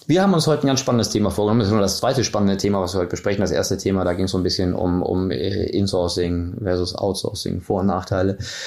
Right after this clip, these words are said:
Und heute möchte ich mit dir über, ähm, Reifegradstufen, aber vor allen Dingen am Beispiel der, ähm, der K P, K P I-Welt, äh, einsetzen. K P Is, äh,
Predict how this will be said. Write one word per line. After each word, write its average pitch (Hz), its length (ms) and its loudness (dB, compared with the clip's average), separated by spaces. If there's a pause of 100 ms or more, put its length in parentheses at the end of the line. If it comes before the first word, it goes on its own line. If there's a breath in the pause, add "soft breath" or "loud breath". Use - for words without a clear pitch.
(140 loud breath)
Und 107 380 0
heute 139 600 0 (180)
möchte 120 340 2
ich 113 120 -2
mit 107 200 0
dir 117 400 2
über, 107 640 0 (460 loud breath)
ähm, 95 360 0 (160)
Reifegradstufen, 131 1000 0
aber 110 220 0
vor - 220 -2
allen 110 120 2
Dingen 113 140 4
am 101 140 2
Beispiel 107 580 2
der, 92 520 0
ähm, 90 340 0
der 85 140 -2
K 90 140 -4
P, - 300 -8
K 95 220 -2 (100)
P 104 300 -2
I-Welt, 95 680 -2
äh, 92 240 -4 (120)
einsetzen. 101 680 -6 (200 loud breath)
K 104 120 -2
P 104 100 0 (200)
Is, 107 200 -2
äh, 95 500 0